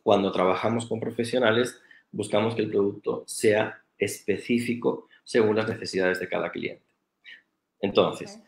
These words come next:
Speaker 1: se hace un análisis de la piel del cliente, a través de ese análisis se detecta cuáles son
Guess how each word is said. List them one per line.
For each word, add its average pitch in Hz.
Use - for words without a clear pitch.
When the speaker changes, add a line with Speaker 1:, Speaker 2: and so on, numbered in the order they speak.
Speaker 1:
se -
hace 104
un 92
análisis 92
de -
la -
piel 90
del 95
cliente, 156
a -
través 95
de 101
ese 98
análisis 101
se 90
detecta 92
cuáles 101
son 101